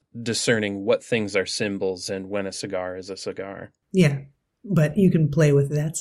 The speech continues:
Speaker 2: I'm just telling
Speaker 1: Yeah.
Speaker 2: you the method.
Speaker 1: Okay, okay.
Speaker 2: So the document also concludes the existence and effectiveness of autosuggestion and hypnosis,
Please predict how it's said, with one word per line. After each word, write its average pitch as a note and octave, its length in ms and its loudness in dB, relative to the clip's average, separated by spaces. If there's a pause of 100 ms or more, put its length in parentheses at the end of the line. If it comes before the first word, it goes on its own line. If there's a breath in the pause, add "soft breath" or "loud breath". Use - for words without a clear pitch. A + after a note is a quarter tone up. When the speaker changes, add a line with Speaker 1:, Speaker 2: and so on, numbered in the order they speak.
(140)
Speaker 2:
I'm A3 120 6
just A3 180 4
telling F3 240 4
Speaker 1:
Yeah. E3 80 0
Speaker 2:
you - 40 2
the D3 100 4
method. C3 400 0
Speaker 1:
Okay, D3+ 420 0
okay. D3 280 -10 (140)
Speaker 2:
So G#3+ 180 6
the F#3+ 80 6
document G#3 380 4
also D3+ 480 2
concludes D3+ 520 6
the D#3 140 4
existence D#3+ 640 4
and E3 200 0
effectiveness D3+ 680 2
of - 140 -14
autosuggestion C#3+ 1120 2 (320)
and E3 260 -2
hypnosis, D3+ 800 0